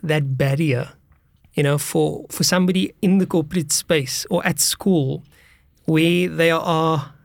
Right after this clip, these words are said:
they find themselves, uh, challenged by the idea of,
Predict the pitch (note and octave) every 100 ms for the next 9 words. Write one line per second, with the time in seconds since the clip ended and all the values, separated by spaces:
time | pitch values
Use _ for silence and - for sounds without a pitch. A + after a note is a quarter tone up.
0 | - B2 E3 D#3 F3+ F3+ F#3+ F#3 F3 -
1 | F3 D#3+ D#3+ D3 - C#3+ C#3 C3 F#3+ F3
2 | F3 C#3+ B2+ B2+ - _ _ _ - C#3+
3 | D#3 D3+ C3+ D3 D#3+ D3+